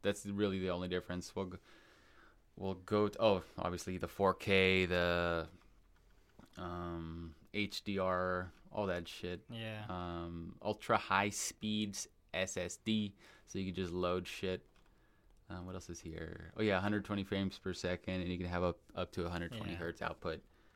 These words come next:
Speaker 2: So I don't, how much longevity do you think this is gonna add to the console? Just because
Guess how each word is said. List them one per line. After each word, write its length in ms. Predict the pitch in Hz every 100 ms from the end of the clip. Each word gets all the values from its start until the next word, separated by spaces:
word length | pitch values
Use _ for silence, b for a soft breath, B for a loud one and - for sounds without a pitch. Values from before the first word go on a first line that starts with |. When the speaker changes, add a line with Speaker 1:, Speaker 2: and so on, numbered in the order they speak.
| b b
Speaker 2:
So 120 | - 160
I 100 | 165
don't, 180 | 156 143
how 180 | 139 180
much 320 | 214 233 -
longevity 680 | 151 151 147 131 151 143 127
do 60 |
you 120 | 127 120
think 200 | 135 120
this 180 | 117
is 80 | 135
gonna 180 | 123 117
add 320 | 113 113 120
to 80 | 127
the 120 | 117
console? 480 | 110 113 120 160 147
Just 260 | 120 123 -
because 480 | 123 131 123 107